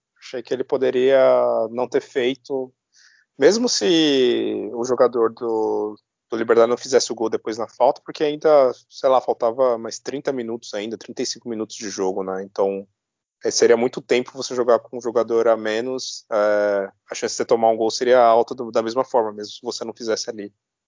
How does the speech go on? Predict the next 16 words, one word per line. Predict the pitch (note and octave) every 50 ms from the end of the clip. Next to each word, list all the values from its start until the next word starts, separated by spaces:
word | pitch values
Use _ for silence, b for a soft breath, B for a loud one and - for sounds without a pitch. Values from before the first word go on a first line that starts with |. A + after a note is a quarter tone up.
| _ -
né, | A2+
a, | A2 G#2+ G#2+ G#2 G2+ G#2 G#2 G#2 G2+ G#2+ G#2
a | -
falta | - - G#2+ G#2+ - -
na, | A2+ A2+ A2 G#2+ G#2 G#2+ _ _ _ _ -
<clears throat> | C#3+ D3 B2 _
se | - - -
o | -
cara | - A2+ A2+
não | A#2 G#2+
fizesse | - B2 A2 - -
o | A#2+
gol | A2 A2 G#2+
de | A2
falta | - - B2+ A#2 A2+ - C#3+
ali. | B2+ A#2 A#2+ C3 F3